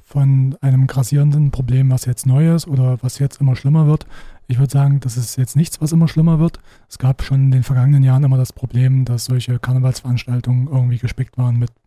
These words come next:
Rassismus oder Witzen, die rassistisch waren oder Pointen entsprechend. Und was in diesem Fall jetzt, äh, das Besondere war, ist, dass es öffentlich geworden ist. Das ist sehr gut dokumentiert gewesen durch den Journalisten, der da war.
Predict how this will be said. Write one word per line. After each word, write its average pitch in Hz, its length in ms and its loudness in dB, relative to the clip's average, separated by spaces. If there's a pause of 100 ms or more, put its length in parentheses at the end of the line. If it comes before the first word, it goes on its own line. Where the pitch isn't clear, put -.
(140)
Rassismus 117 500 -4 (540)
oder 120 180 2
Witzen, - 240 0
die 123 120 2
rassistisch 120 520 -2
waren 120 160 0
oder 117 140 0
Pointen 123 500 -2
entsprechend. 117 500 -6 (440)
Und 127 280 0
was 135 160 -2
in 131 200 2
diesem 139 260 2
Fall 139 300 2
jetzt, - 300 -2
äh, 143 140 -2
das 123 160 -4
Besondere 135 520 0
war, 135 400 0
ist, - 320 -4 (260)
dass - 140 -10
es 120 100 -10
öffentlich 147 320 -2
geworden 143 400 2
ist. 185 400 -2
Das 123 140 -4
ist - 80 -12
sehr 131 160 0
gut 135 160 0
dokumentiert 127 440 -2
gewesen 170 360 2
durch 147 160 -4
den 151 100 0
Journalisten, 147 380 0
der 147 100 2
da 143 180 0
war. 147 200 -2